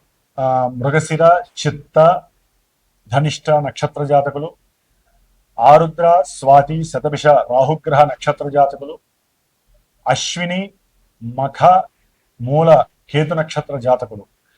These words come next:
వీరందరికీ కూడా కుజ రాహు కేతువుల యొక్క సంయోగము సమ్మేళనం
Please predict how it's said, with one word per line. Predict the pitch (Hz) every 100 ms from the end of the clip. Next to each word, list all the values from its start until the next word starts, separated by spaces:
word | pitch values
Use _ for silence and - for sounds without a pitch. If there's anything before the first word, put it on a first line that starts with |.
| _ _ _ _ _ _ _ -
వీరందరికీ | 139 156 147 180 175 185
కూడా | 165 156 151 170 - _ _ _ _ _ _ _ _ _ _ _ _ _ _ _
కుజ | 147 135
రాహు | 180 160 160 151
కేతువుల | 160 156 156 156 151
యొక్క | 151 143 147 127 - -
సంయోగము | - - 139 147 156 151 151 160
సమ్మేళనం | - 131 143 151 147 143